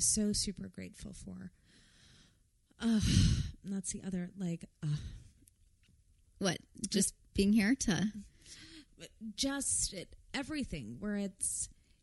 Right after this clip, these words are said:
Speaker 1: you know, you could have very easily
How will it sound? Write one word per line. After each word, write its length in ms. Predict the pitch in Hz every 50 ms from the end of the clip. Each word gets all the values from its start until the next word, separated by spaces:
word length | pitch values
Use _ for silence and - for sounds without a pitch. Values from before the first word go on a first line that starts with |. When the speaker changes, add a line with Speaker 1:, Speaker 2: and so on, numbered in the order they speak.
| _ -
Speaker 1:
you 140 | - 202
know, 500 | 202 196 190 190 190 190 190 190 190 170 - _ _ _ _ _ _ _ _ _ _ _ _ _ _ _ _ _ _ _ _ _ _ _ - - - _ _ _ _ _ _ _ _ _ _ _ _ _ _ _ _ _ -
you 260 | 196 196 226 262 269
could 140 | - 294 277
have 80 | 247
very 300 | 208 190 220 220 226 226
easily 760 | - - 208 214 214 208 - 233 220 214 208 202 202 196 196